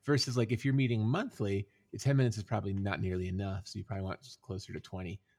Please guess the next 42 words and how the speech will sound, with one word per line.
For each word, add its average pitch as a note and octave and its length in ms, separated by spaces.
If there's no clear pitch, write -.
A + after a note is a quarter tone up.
um, F#2+ 540
for, G#2+ 160
again, G2 520
both G#2 340
your G2+ 220
report, D#3+ 480
what G#2+ 180
you're G2+ 340
doing, D3+ 420
what A2 140
your G#2+ 120
questions C#3 560
are, B2+ 260
what G#2+ 280
people G2+ 200
can F#2+ 140
help B2 240
you A2+ 80
with, A2+ 240
and G#2 500
giving G2 380
them G2+ 220
time F#2 420
to F2+ 340
not G#2 140
only G#2 200
respond F#2+ 380
directly A#2 380
to - 120
you, G#2 100
but F#2+ 160
to F#2 100
bounce A2 340
off G2+ 200
each F#2+ 220
other's A2+ 320
ideas, F2+ 480
which - 160
generally F#2+ 400
creates - 420
a A#2 40
great, F#2 340